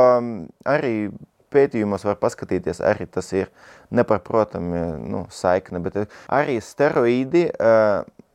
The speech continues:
rada neparprotamu, tā teikt, viņi, viņi samazina augsta blīvuma lipoproteīna daudzumu un pal-, un palielina zema blīvuma lipoproteīna daudzumu, bet vienkārši sakot, viņi tā kā,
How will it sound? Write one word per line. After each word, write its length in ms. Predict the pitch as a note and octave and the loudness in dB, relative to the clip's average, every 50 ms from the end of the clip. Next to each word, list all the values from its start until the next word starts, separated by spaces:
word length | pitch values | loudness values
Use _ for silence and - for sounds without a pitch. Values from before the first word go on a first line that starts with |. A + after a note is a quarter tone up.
| _ _ _ _ _ - | _ _ _ _ _ -4
rada 340 | G#2+ A2+ B2+ D3 C3 B2 A2+ | -2 0 0 2 0 0 -2
neparprotamu, 680 | A#2 A2 - A2 G#2 - - C3+ C#3+ - A#2+ G#2+ G2 | -4 -4 -6 -6 -6 -4 -2 -2 -2 -2 -4 -6 -6
tā 60 | G#2 G2+ | -6 -2
teikt, 280 | - G#2 G2 - - - | -2 -4 -4 -4 -8 -8
viņi, 380 | G2 A#2 B2 B2+ A#2 A2 - _ - - - - - _ _ _ _ _ | -6 -4 -2 -2 -2 -4 -4 _ -18 -20 -20 -20 -20 _ _ _ _ _
viņi 340 | - G#2 B2 C#3+ D3 C3 - | -4 0 0 2 2 0 -2
samazina 760 | - - C#3 C#3 C#3 C3 G#2+ A2+ A2+ G#2+ G#2+ G#2+ G#2 G2+ F#2+ - - | 0 0 0 0 0 -4 -6 -6 -6 -4 -2 -2 0 0 0 -2 0
augsta 420 | - A#2+ C#3+ D3+ - - - A2 | 2 2 2 2 0 -6 -8 -6
blīvuma 420 | G2 A2+ A2+ A2 A2 G#2 G2 F#2+ G2 | -2 0 0 0 0 0 -2 -2 -2
lipoproteīna 840 | G#2+ A#2+ - - - - G2 G#2+ G#2+ - F2+ F#2 F#2 F2+ F2 F2 F2 | -4 -4 -6 -10 -16 -8 -6 -6 -6 -4 -4 -4 -4 -2 -4 -4 -2
daudzumu 480 | F2 F#2 F#2 F#2+ G2 F2+ F#2 F#2 F2+ F2+ | 2 2 4 4 2 0 -4 -6 -6 -6
un 60 | F2+ | -2
pal-, 240 | - F#2+ G#2 G#2+ - | 2 2 2 2 2
un 220 | - - G2 G2 F2+ | 0 -2 -2 -2 0
palielina 460 | - G2+ G#2+ G#2+ G2 F#2 F#2 F#2 F2+ F2 | 2 2 4 4 4 2 0 0 -2 2
zema 220 | A2+ C3+ C#3 B2+ A2+ | 2 2 2 4 2
blīvuma 360 | A2+ A2+ A2 G#2 G2 G2+ G#2 | 2 2 2 2 2 0 0
lipoproteīna 640 | F#2+ - - G#2 - - G2+ G2 F#2+ F#2 F#2 - F#2+ | 0 -2 -6 -8 -2 -2 -2 -2 -2 -4 -4 -2 2
daudzumu, 320 | G#2 G2+ G#2 F2+ F#2+ F#2 F#2 | 2 2 2 2 -2 -6 -2
bet 220 | F#2+ A2 - - - - - - - - _ _ _ _ _ _ _ - B2 | -2 -2 -2 -4 -20 -20 -20 -20 -20 -20 _ _ _ _ _ _ _ -6 -2
vienkārši 580 | A#2+ B2 B2 D#3 D3 D#3 - B2 A2+ A2 - | -2 2 2 2 2 2 2 2 0 0 0
sakot, 480 | - D3 C#3+ C#3+ - B2 A2 G2+ - - | -2 -2 -2 -2 0 -2 -2 -2 -2 -6
viņi 320 | G2 A#2 A#2+ A#2+ A2 G#2 | -10 -10 -8 -8 -8 -8
tā 140 | - A2 G2+ | -8 -10 -6
kā, 180 | - A2+ G#2+ | 0 0 2